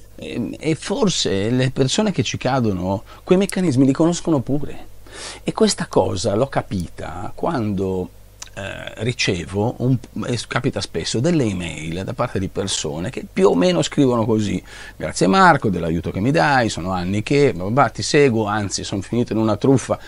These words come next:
qualche anno fa, proprio di quelle che ancora non ti conoscevo, dove mi chiedevano, eh, soldi per poi essere moltiplicati", alla fine ne hanno portati via. Ehm, però, però,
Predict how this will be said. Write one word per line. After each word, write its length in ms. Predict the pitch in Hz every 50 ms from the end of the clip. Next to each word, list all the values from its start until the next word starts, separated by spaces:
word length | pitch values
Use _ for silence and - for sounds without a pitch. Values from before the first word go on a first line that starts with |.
| - - -
qualche 320 | - 127 120 107 - -
anno 200 | 95 104 131 160
fa, 500 | 156 - - 175 170 160 139 127 117 101 -
proprio 380 | - 117 123 117 107 104 110
di 100 | 98 98
quelle 440 | 90 - 127 120 113 107 104 98 87 -
che 160 | - 85 90 - - -
ancora 380 | 107 104 - - 120 107 107
non 160 | 107 107 101
ti 100 | 104 -
conoscevo, 680 | 110 120 117 123 147 - - 170 165 165 156 131 110 110 98
dove 240 | 101 107 101 104 98
mi 100 | 98 92
chiedevano, 520 | - 107 101 113 120 117 104 101 95 90 - - - - - - - -
eh, 200 | - - 85 90 -
soldi 440 | - - 143 131 139 135 127 113 113
per 160 | - 104 101
poi 220 | 92 - 98 101 104
essere 240 | 101 - - 95
moltiplicati", 840 | 98 101 95 - 113 104 156 196 180 - 156 127 131 127 - 110 98
alla 100 | 85 87
fine 220 | - 98 82 80 - - - - -
ne 80 | 85
hanno 100 | 80 -
portati 380 | - - - - 76 - - -
via. 220 | 58 58 53 - - - - - - - - - -
Ehm, 840 | - 90 87 90 85 82 90 90 90 92 92 92 98 101 110 - - - - -
però, 360 | - 190 202 196 175 175 - - - - - - - - - -
però, 280 | - 135 110 110 -